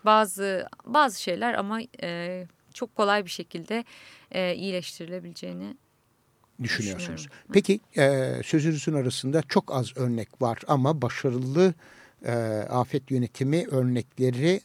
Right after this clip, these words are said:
Speaker 2: var dediniz. Bir, bir iki, e, örneğimiz var mı bu konuda?
Speaker 1: E, koordinasyon konusunda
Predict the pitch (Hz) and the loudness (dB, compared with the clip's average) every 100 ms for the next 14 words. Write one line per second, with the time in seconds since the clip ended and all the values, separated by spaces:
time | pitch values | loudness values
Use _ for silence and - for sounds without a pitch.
0 | - 127 127 131 - - - 110 110 147 | -2 2 4 2 -4 -12 -8 -6 -2 -2
1 | - 147 - - 123 123 - 135 - _ | -4 -10 -12 -6 -6 -6 -6 -8 -8 _
2 | _ _ - 120 113 113 107 107 110 - | _ _ -10 -8 -8 -8 -10 -12 -12 -8
3 | 117 117 113 110 - 131 160 139 - 110 | -4 -2 -4 -6 -2 0 0 -6 -8 -8
4 | 104 95 - _ _ 233 233 233 226 226 | -8 -12 -16 _ _ 2 2 2 0 -2
5 | 226 226 - 254 247 277 277 262 330 330 | -2 -4 4 4 4 4 2 0 -6 -6
6 | - 302 294 - 285 285 320 330 | -2 -2 -2 -6 -4 2 4 4